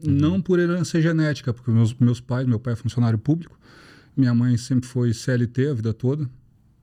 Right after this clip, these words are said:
Speaker 2: mas
Speaker 1: Não tem uma referência, né?
Speaker 2: Não tem uma referência dentro de casa, mas eu sempre tive esse espírito empreendedor dentro de mim, não sei exatamente por quê,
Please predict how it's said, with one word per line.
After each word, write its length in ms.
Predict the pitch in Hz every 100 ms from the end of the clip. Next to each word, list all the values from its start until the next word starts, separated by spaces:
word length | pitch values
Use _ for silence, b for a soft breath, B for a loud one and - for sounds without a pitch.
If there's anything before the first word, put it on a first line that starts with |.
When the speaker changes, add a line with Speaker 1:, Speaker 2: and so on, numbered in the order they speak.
| _ _ _
Speaker 2:
mas 880 | 107 104 107 107 110 110 104 - - -
Speaker 1:
Não 160 | 113 107
tem 140 | 113
uma 140 | 110
referência, 680 | 107 107 113 107 101 98 95
né? 80 | 104
Speaker 2:
Não 140 | 131
tem 140 | 87 143
uma 120 | 151
referência 400 | 143 139 139 127
dentro 140 | 139 139
de 80 |
casa, 420 | 127 127 123 107 117
mas 680 | 123 113 117 117 117 120 117
eu 120 | 120 120
sempre 640 | - - 170 165 - 151
tive 440 | - - 175 170
esse 140 | 165 156
espírito 360 | - 156 156
empreendedor 560 | 160 135 151 143 127 147
dentro 180 | 139 151
de 100 | 135
mim, 240 | 143 143
não 140 | 131 135
sei 180 | -
exatamente 400 | 170 135 135 135
por 200 | - 123
quê, 200 | - 147